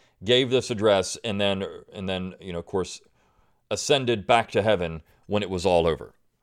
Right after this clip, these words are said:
It's a ridiculous speech. It's a bad speech. Uh, of course, poetic, but it means nothing. In fact,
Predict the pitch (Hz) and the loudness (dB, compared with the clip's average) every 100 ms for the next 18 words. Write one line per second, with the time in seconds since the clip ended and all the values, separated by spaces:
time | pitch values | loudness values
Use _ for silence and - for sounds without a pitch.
0 | _ _ _ _ _ _ _ _ _ _ | _ _ _ _ _ _ _ _ _ _
1 | _ _ _ _ - 143 147 135 110 143 | _ _ _ _ -4 -2 2 2 6 6
2 | 160 160 139 110 - 82 85 - - - | 6 2 2 0 -2 -2 -2 -6 -20 -20
3 | _ _ _ _ _ - 127 - 110 82 | _ _ _ _ _ -6 -4 2 2 4
4 | 117 127 113 - 98 82 92 - - _ | 4 4 2 -4 -4 -4 -8 -14 -18 _
5 | _ _ _ _ _ - 85 - 127 - | _ _ _ _ _ -8 -6 -6 -4 6
6 | 127 110 - - - _ _ _ _ _ | 8 8 2 -6 -8 _ _ _ _ _
7 | _ _ _ _ - 135 117 131 113 73 | _ _ _ _ 0 4 6 4 2 -6
8 | - - _ _ _ _ - 104 127 - | -16 -20 _ _ _ _ -4 4 4 2
9 | 135 131 143 143 101 120 170 76 62 82 | -8 -4 -4 -2 -2 -2 -2 -4 -10 -8
10 | - 120 120 - | 0 0 0 -6